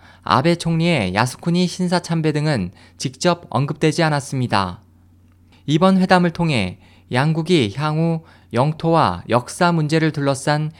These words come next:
긴장과 대립을 극복할 수 있을지에 대해 최대의 초점이 맞춰지고 있습니다.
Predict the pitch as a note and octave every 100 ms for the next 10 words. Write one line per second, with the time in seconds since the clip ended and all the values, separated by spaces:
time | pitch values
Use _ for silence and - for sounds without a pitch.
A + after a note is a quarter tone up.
0 | - _ - D3+ E3+ E3 E3 F#3 C#3 B2+
1 | D3+ E3 A2 - - D#3+ D#3 D#3+ - D#3+
2 | B2 D#3 D#3 D3+ C#3+ C3+ C#3+ C3+ F2+ -
3 | _ - F3 F3 F3 F#3 F#3 E3+ E3 E3
4 | D#3+ A2+ - D3+ D3+ D3 B2+ - B2 A2
5 | F#2+ F2+